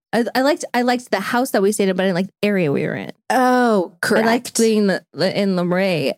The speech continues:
Speaker 1: and I didn't like staying in Bastille.
Speaker 2: Yeah.
Speaker 1: Right?
Speaker 2: Yeah, that makes sense.
Speaker 1: And then I liked our Versailles trip better the second time.
Speaker 2: Yeah,
Speaker 1: You know what I
Speaker 2: totally.
Speaker 1: mean?
Speaker 2: N-, yes.
Speaker 1: Ugh.
Speaker 2: I understand what you're saying.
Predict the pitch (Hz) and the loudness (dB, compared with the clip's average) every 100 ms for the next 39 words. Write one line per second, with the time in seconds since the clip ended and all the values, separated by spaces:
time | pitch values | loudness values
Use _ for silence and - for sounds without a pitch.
0 | - 196 180 185 160 170 170 185 156 156 | -6 -4 -2 -2 -2 -4 -4 -4 -4 -4
1 | - - - - - 208 208 190 92 - | -8 -8 -10 -10 -4 0 2 0 -2 -8
2 | _ _ - 196 220 220 214 165 180 - | _ _ -4 -2 0 0 0 0 -2 -2
3 | 170 165 - 101 226 226 226 226 233 - | -2 -2 -2 -2 0 0 2 0 -2 -4
4 | 208 214 208 208 - 202 196 - 240 269 | -2 0 0 -2 -2 -2 -2 -2 -2 -2
5 | - 185 - 190 175 170 - 226 247 175 | 0 -2 -2 -2 -2 -2 -4 -4 -4 -6
6 | 196 151 151 - 226 202 202 120 165 185 | -6 -8 -6 -2 0 2 0 0 -4 -8
7 | _ _ - 208 190 240 277 285 294 240 | _ _ -4 0 2 2 2 2 2 0
8 | - 226 202 226 185 240 294 254 - - | -2 -6 0 2 2 2 0 -2 -6 -18
9 | _ 226 254 254 247 214 180 180 165 110 | _ 0 2 0 0 0 2 0 -2 0
10 | 180 | -2